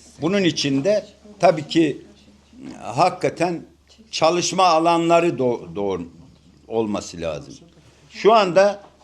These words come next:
Cumhurbaşkanlığımız ve hükümetimiz çok önemli bir konu üzerinde çalışıyor. Bugünlerde yayınlanacak Gençliğin Gücü projesi. Yani biz şunu görüyoruz ki gençlerimiz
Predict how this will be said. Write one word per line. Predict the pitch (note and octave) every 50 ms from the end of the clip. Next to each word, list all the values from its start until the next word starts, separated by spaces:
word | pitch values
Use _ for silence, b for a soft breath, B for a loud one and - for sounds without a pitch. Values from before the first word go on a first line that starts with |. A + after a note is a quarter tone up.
| _ _ _ _ _ E2+
Cumhurbaşkanlığımız | F2+ C3+ D#3 E3+ F3 G#3+ G#3 E3+ F3 E3+ D3 - - - D#3+ D#3 D#3 D#3+ E3 E3 E3+ F3+ F3 D3+ C3 C3+
ve | C3+ B2+ B2 G#2 G2+
hükümetimiz | A2+ - - - F3 E3 D#3+ C#3+ - - D#3 E3+ F3 F#3+ F3+ C#3 - -
çok | - F3+ G3 - - - D3
önemli | D3 D3+ D#3 D#3+ E3 E3 F3 D3
bir | D3 - E3
konu | C#3+ D3+ D3+ D3+
üzerinde | D3 C3 C#3 C#3 C#3 C#3 C#3+ D3 D#3+ -
çalışıyor. | - D3 D3 C#3 C3 - - B2 G#2+ F2+ F2
Bugünlerde | G2+ C3 C3+ B2+ C#3+ C#3 C3+ C3+ C3+ B2+ B2+ C#3
yayınlanacak | B2+ B2+ B2 B2+ B2 B2 B2 A#2 A#2 F#2 F2+ - C#3+ D#3+ E3 - _ b b b b b b b -
Gençliğin | D3 D3+ D3+ D3 D3 - - D3 D#3+ E3+ D#3+ C3
Gücü | C3+ C3+ A#2+ C3+ C3 -
projesi. | - G2+ F#2+ E2 C#2+ D2 E2+ D#2 - - - - - - - - - - - - - - - B2+
Yani | D#3 F#3+ G3+ G3 G3+ F#3 D#3 D#3
biz | G3+ A3 F#3 C#3+
şunu | - - - F3 F3+ G3 F#3+ D3+
görüyoruz | D3+ D3+ D3+ D3+ F3 F3+ E3 C3+ B2 A2 - - -
ki | - G2 G#2 - - - - _ _ _ _ _ _ _ - - - -
gençlerimiz | C3+ D#3+ F#3+ G3 - - - F#3+ E3+ D#3+ D3 A#2+ G#2+ A#2+ B2+ -